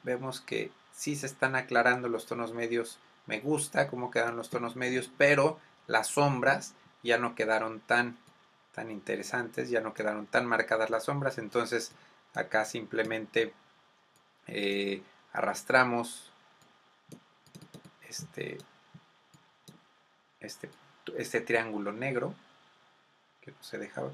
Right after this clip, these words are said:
pero bueno, ya quedó. Vamos a dejarlo en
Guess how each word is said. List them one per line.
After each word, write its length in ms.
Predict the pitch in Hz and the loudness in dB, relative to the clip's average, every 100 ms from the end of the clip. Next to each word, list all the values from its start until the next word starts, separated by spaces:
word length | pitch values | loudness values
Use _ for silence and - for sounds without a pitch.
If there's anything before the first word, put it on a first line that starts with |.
| - | -12
pero 120 | - | -10
bueno, 240 | - 104 | -10 -10
ya 200 | 104 - | -10 -10
quedó. 400 | - 107 104 135 143 - - _ - | -6 -4 -2 -2 -4 -18 -20 _ -10
Vamos 300 | 120 113 - | -8 -6 -6
a 100 | 107 | -6
dejarlo 580 | 104 - 113 120 139 - | 0 4 4 4 -2 0
en 260 | 135 156 | -2 -2